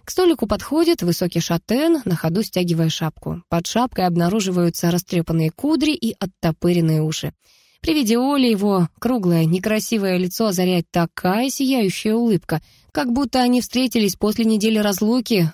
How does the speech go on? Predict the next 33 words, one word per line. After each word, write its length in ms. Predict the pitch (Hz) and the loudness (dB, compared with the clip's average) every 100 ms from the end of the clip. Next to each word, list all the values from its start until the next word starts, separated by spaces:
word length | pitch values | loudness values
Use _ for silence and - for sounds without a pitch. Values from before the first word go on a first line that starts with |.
| - | 0
а 200 | 170 160 | 2 2
не 160 | 185 | 2
расстались 520 | 196 214 - 180 165 | 0 -2 0 2 0
пять 220 | - 175 180 | 0 -2 0
минут 260 | 175 165 | 0 0
назад. 340 | 180 190 175 160 _ _ _ _ _ _ _ _ _ | -2 -2 -4 -6 _ _ _ _ _ _ _ _ _
«Это 280 | - 175 240 294 | 0 2 0 0
Паша», 520 | 349 247 175 - 240 - _ _ _ _ - | 2 2 0 -2 -6 -8 _ _ _ _ -4
гордо 420 | 170 180 262 311 | 2 2 2 -2
представляет 720 | - 170 - 165 170 180 170 | -2 -4 -2 2 2 2 0
Оля. 220 | 156 160 - _ _ _ | -4 -4 -12 _ _ _
«Паша, 360 | 196 175 175 | -2 0 -2
а 140 | - 170 | 0 0
это 160 | 262 | 2
моя 220 | 262 240 226 | 2 2 2
бывшая 340 | 220 - 220 | -2 0 -2
соседка». 680 | 202 247 - 170 - - 170 _ _ _ _ _ _ | 0 -4 0 -2 -2 -8 -12 _ _ _ _ _ _
Паша 340 | 180 170 175 | 0 2 0
дежурно 480 | 175 214 185 170 170 | 0 2 2 2 0
кивает 440 | - 165 170 254 320 | 0 0 2 0 2
мне 240 | 330 339 | 2 2
и 100 | 185 | -2
снова 360 | - 180 247 247 | -2 -2 0 0
обращает 600 | 170 175 - 262 302 - | 0 -2 0 0 -2 -2
влюбленный 600 | 190 190 180 202 294 285 | 0 0 2 2 0 0
взгляд 400 | 185 170 165 - | 0 0 0 -2
к 120 | - | -2
Оле. 280 | 165 156 160 _ _ _ | -2 -2 -6 _ _ _
Я 300 | 175 170 165 | 0 2 2
не 160 | 165 180 | 2 2
уверена, 440 | 196 185 160 151 | 2 0 0 -4
что 200 | - 165 | -4 0
он 200 | 160 160 | 0 0